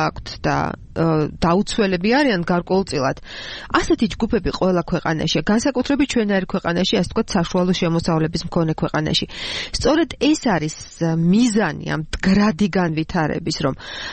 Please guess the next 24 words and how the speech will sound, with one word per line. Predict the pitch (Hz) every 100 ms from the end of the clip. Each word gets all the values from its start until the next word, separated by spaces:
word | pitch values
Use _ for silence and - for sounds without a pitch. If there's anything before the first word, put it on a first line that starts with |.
| -
აი | 190 214
ეს | 220
პოლარიზაცია | - - 226 226 214 196 190 190 - - 180 160
შემცირდეს, | - - 185 175 - 190 147 - 151 -
რომელიც | 156 160 160 -
დღეს | 170 170 -
უზარმაზარია, | 185 175 240 190 180 165 165 - - 160
მთ-, | - - - - -
ანუ | 190 190 185
ესეთი | - 214 170 -
განსხვავებები | 208 220 - - 226 214 196 160 147 156
დო-, | 185 170
განვითარების | 180 175 180 170 147 -
დონეებში | 165 170 202 165 156
არის | 185 170
უზარმაზარი. | 156 147 135 135 - - - - - - - -
დღევანდელი | - 220 294 349 302 180 175
ათი | -
წლის | - 170 -
გოგონა, | 277 359 180 170
ორი | 180 214
ათას | 185 151 160
ოცდაათი | 147 143 - 135
წლისთვის | 180 175